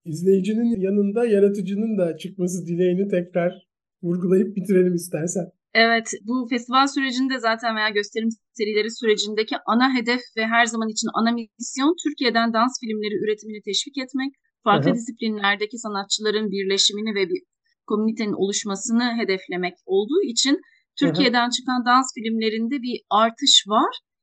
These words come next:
Speaker 2: E,
Speaker 1: Harika.
Speaker 2: Dans Kamera İstanbul'un misyonlarından biri de uluslararası network'ün içinde çok aktif olduğu için bu filmlerin, e, gezici platformlarda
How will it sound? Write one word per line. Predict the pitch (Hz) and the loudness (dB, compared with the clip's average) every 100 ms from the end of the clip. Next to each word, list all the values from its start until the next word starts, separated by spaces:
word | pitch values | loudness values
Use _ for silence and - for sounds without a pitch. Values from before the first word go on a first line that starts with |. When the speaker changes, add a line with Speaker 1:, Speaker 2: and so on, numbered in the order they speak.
| _ | _
Speaker 2:
E, | - 226 | 0 2
Speaker 1:
Harika. | 165 | 4
Speaker 2:
Dans | 233 269 | 4 2
Kamera | 302 285 277 | 2 2 2
İstanbul'un | 254 - 262 269 277 269 277 | -4 -4 2 4 4 4 2
misyonlarından | 262 254 269 262 262 262 254 254 254 | 2 -2 -4 -2 -2 -4 -4 -2 -4
biri | 254 285 | -4 -4
de | 240 214 | -2 -2
uluslararası | 226 226 277 269 254 247 | -4 -8 -8 -6 -8 -6
network'ün | 233 233 247 240 285 | -6 -6 -6 -4 -2
içinde | 254 - 220 208 | -2 -4 -4 -6
çok | - - | -6 -8
aktif | 202 - 233 | -8 -10 -4
olduğu | 226 226 311 | 0 2 0
için | 285 - 277 285 - - | 0 0 2 2 0 -8
bu | 294 | -4
filmlerin, | 269 247 247 247 403 - _ _ - | 0 0 0 0 0 -4 _ _ -2
e, | 220 220 220 | 0 0 0
gezici | 202 226 233 233 | 0 -2 -4 -4
platformlarda | 226 220 - 220 220 202 202 208 208 | -2 -2 -4 -4 -2 -2 0 2 0